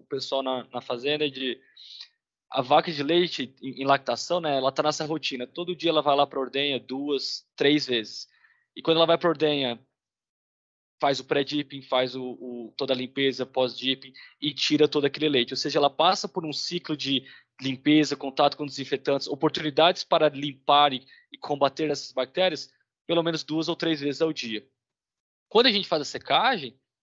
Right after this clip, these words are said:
no dia seguinte, essa vaca não vai pra ordenha. Ou seja, ela vai ter aquele leite retido, que, é, tem estratégias pra gente tentar diminuir a produção, né, perto da secagem, mas vai ter um pouco de leite, é um, um, um meio de cultivo excelente pra bactéria,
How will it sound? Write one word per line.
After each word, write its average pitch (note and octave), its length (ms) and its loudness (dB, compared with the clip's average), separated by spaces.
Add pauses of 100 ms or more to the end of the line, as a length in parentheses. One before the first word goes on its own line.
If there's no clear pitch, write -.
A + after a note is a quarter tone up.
(160)
no D3+ 80 -10
dia F3+ 160 2
seguinte, G3+ 380 -4
essa F#3+ 120 -2
vaca F#3 260 -2
não B3+ 120 -2
vai G#3+ 160 6
pra G#3+ 120 -2
ordenha. A#2+ 440 -4 (220)
Ou B2+ 80 -12
seja, C3 480 -4 (340)
ela C#3 180 4
vai F3 220 4
ter A3+ 140 -4
aquele G3 240 -2
leite D#3+ 420 -2
retido, F3 520 -8
que, C3+ 380 -10 (440)
é, B2 220 -2 (160)
tem D3+ 120 -2
estratégias D#3 520 2
pra D3+ 140 -8
gente D3+ 160 -8
tentar D3 300 -2
diminuir C#3 460 -4
a D3 40 0
produção, C#3+ 440 -4
né, C3+ 100 -2
perto C3 280 -2
da B2+ 100 -4
secagem, D#3 520 0
mas C#3+ 220 -2 (280)
vai D#3+ 160 4
ter F#3 120 -2
um E3+ 60 -6
pouco D#3 220 -2
de D3 100 -4
leite, C#3+ 460 0
é C#3 140 2
um, F#3+ 380 0
um, C3+ 420 -12
um C#3 120 -14
meio D3 180 2
de - 120 -6
cultivo C#3+ 540 -2
excelente D3 480 2
pra D3 120 -4
bactéria, C#3+ 600 0